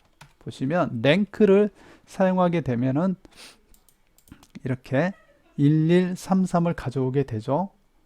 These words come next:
그리고 밑에 있는 댄스 랭크를 가져오면 댄스 랭크는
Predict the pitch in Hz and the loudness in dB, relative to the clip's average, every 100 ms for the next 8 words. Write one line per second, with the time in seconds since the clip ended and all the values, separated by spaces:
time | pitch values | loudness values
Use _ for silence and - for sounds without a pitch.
0 | _ _ 156 139 151 170 - _ _ _ | _ _ -12 -10 -8 -10 -14 _ _ _
1 | _ _ _ _ _ _ _ _ _ - | _ _ _ _ _ _ _ _ _ -14
2 | 160 165 - 180 165 147 156 151 190 165 | -6 -2 2 4 4 4 2 2 2 4
3 | 135 - 127 110 _ _ _ _ _ _ | 2 -2 -10 -10 _ _ _ _ _ _
4 | _ _ _ - 131 139 - 127 127 117 | _ _ _ -10 -8 -8 -10 -8 -6 -4
5 | 127 170 180 _ _ _ _ _ _ _ | -2 -4 -8 _ _ _ _ _ _ _
6 | _ _ _ _ _ - 160 151 190 180 | _ _ _ _ _ -2 -2 2 2 2
7 | 156 165 190 190 | 2 2 2 0